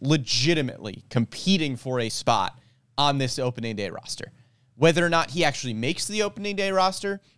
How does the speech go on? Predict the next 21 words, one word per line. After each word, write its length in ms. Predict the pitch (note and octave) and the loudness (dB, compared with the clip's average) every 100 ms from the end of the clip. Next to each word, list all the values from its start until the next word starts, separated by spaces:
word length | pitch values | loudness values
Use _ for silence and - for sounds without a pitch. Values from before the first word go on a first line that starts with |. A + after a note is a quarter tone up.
| _ _ _ _ - | _ _ _ _ -2
I 140 | C#3+ | -2
think 420 | B2+ - D3+ A#2+ - - - _ _ | -2 -2 -4 -4 -14 -20 -20 _ _
he 220 | A#2+ D#3 | -2 0
has 220 | C3 C3+ B2+ | 2 2 0
a, 120 | A2+ - | -4 -4
a 100 | A#2 | -6
big 380 | - - C#3 A#2 | -6 -4 -4 0
uphill 320 | B2+ - C3+ A#2 | -2 -2 -2 -4
battle 320 | A2+ A#2 G#2 | -2 -2 -4
to 100 | G#2 | -6
get 260 | G2+ E3+ - | 0 0 0
there 200 | A2 A#2+ | -2 -4
because 440 | A#2 - A2+ G2 | -8 -4 -2 0
there 160 | - A2 | 2 4
are 260 | A2 G#2+ G#2 - _ _ | 6 4 0 -10 _ _
a 80 | A#2 | 0
lot 320 | A#2 A#2 A#2+ | 0 2 2
of 120 | B2+ A#2 | 2 0
people 280 | B2+ A2 | -6 -4
blocking 440 | G2+ B2+ E3+ - G#2+ | 2 4 4 0 -10
him. 280 | G2+ F#2+ | -8 -10